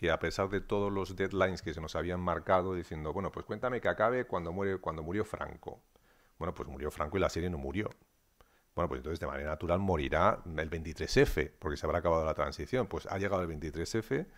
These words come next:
y la serie no ha muerto. Y a día de hoy, mm, yo creo que la serie es como, como dicen los actores. Los actores dicen, "Un actor no se jubila, eh, lo sacan de las tablas cuando dejan de aplaudirle".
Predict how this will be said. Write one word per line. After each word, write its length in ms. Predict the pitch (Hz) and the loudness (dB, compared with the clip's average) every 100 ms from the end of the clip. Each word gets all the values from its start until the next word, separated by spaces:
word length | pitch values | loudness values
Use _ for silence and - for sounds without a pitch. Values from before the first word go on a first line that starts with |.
| - - - _ _ _ | -20 -20 -20 _ _ _
y 100 | - | -6
la 120 | 90 87 | -4 0
serie 220 | 107 123 | 0 2
no 100 | 90 | 2
ha 40 | |
muerto. 480 | 98 135 - - - _ _ _ _ _ _ _ - | 0 0 -2 -8 -8 _ _ _ _ _ _ _ -8
Y 120 | 98 | 0
a 100 | 90 | 2
día 220 | 101 113 | 4 4
de 120 | 117 | 6
hoy, 360 | 117 139 147 - _ - | 6 4 2 -2 _ -8
mm, 400 | 87 85 82 80 | -4 -4 -4 -2
yo 120 | 90 | 0
creo 160 | 104 | 2
que 100 | 110 | 4
la 120 | 104 92 | 4 4
serie 340 | - 113 123 | 2 2 2
es 100 | 101 | 0
como, 240 | - 92 82 | -2 -4 -2
como 160 | 82 | 0
dicen 240 | 92 120 104 | 0 2 0
los 160 | 85 | 0
actores. 420 | 78 - 127 107 80 | -2 -2 2 2 2
Los 140 | 78 | -2
actores 340 | 76 - 107 | -4 0 -2
dicen, 220 | 95 87 90 | -2 -4 0
"Un 80 | |
actor 220 | 98 - 107 | 0 2 -2
no 80 | |
se 100 | 107 | -4
jubila, 520 | 101 82 95 104 73 - - - - | -6 -4 -2 0 -2 -6 -20 -20 -12
eh, 220 | - 78 78 | -4 -2 -2
lo 180 | 71 78 | -4 -4
sacan 260 | 87 95 | -2 0
de 80 | 98 | 2
las 160 | 90 - | 0 0
tablas 240 | 92 101 | 0 0
cuando 220 | 95 82 | -2 0
dejan 220 | 87 95 | -2 -2
de 60 | 90 | -4
aplaudirle". 720 | - 69 71 90 90 - - | -4 -4 -4 -4 -6 -8 -12